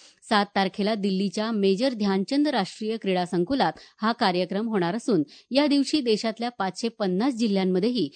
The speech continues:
यानिमित्त कार्यक्रम तसंच हॉकीचे सामने आयोजित केले जाणार आहेत. भारतीय हॉकीची गौरवशाली परंपरा दर्शवणाऱ्या या कार्यक्रमांचा यात समावेश असेल.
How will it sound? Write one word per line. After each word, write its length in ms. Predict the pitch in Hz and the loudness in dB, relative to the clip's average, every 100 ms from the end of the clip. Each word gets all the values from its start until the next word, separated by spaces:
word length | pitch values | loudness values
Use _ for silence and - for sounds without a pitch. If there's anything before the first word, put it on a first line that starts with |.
| - - | -12 -2
यानिमित्त 520 | 254 294 254 202 - 233 | 2 4 4 2 -4 -4
कार्यक्रम 480 | 220 175 190 269 160 180 | -2 0 0 0 -2 -2
तसंच 200 | 208 233 - | -4 -6 -4
हॉकीचे 420 | 202 254 262 277 | -4 -4 -4 -4
सामने 320 | 262 185 175 | -2 -2 -2
आयोजित 400 | 226 185 180 175 - | -2 -2 -2 -2 -6
केले 180 | 170 175 | -4 -2
जाणार 260 | 190 147 160 | -2 -2 -2
आहेत. 180 | 156 151 _ _ - _ | -2 -4 _ _ -20 _
भारतीय 520 | 208 226 233 233 233 233 | 0 4 2 0 -2 0
हॉकीची 500 | 208 190 214 220 214 | 0 0 -2 -4 0
गौरवशाली 600 | 190 175 269 - 294 285 | 2 4 0 0 -2 0
परंपरा 520 | 214 208 196 208 226 | 0 0 0 -2 -2
दर्शवणाऱ्या 680 | 190 165 196 196 196 208 120 - - 208 | -2 -2 0 0 0 0 -2 -10 -8 0
या 160 | 208 | 0
कार्यक्रमांचा 840 | 196 185 180 190 190 196 208 175 156 | 2 0 0 -2 -2 -2 -2 -2 0
यात 160 | 196 202 - | -2 -2 -4
समावेश 360 | 165 156 147 | -2 -2 -4
असेल. 240 | 160 170 | -4 -4